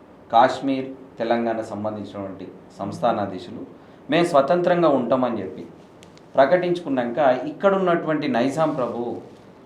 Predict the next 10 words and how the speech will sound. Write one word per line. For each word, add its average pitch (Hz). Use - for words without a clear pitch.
"ఐక్యరాజ్య 175
సమితికి 135
మమ్మల్ని 139
స్వతంత్ర 156
దేశంగా 135
ప్రకటించండి" 135
అని 135
ఒక 131
ఉత్తరం 117
రాస్తారు. -